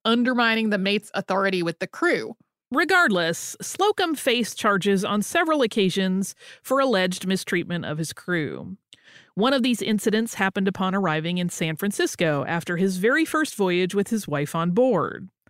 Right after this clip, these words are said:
Speaker 2: He was accused of beating a stowaway and convicted at a trial that he did not attend because it was held after he'd already set sail again,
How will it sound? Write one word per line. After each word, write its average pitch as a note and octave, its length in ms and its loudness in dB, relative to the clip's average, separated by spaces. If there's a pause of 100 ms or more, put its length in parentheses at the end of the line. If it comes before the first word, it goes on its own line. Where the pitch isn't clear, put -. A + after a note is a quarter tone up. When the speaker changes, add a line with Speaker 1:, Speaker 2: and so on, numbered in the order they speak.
(380)
Speaker 2:
He C4 100 0
was C#4+ 160 2
accused C#4+ 720 0
of F#3+ 240 0
beating G3 400 0
a F#3 80 0
stowaway D#3 760 0
and F3 200 -4
convicted A3 540 0
at F3+ 100 2
a F3+ 60 0
trial C4+ 420 2
that G#3+ 160 -2
he G#3 140 -2
did F#3 180 0
not A3+ 180 2
attend G3+ 520 -2
because G3 260 0
it G#3 80 2
was G3+ 140 0
held F3+ 340 0
after E3+ 280 -2
he'd F#3 200 0
already D#3 300 -2
set E3 280 -2
sail F4+ 300 0
again, G#3 460 0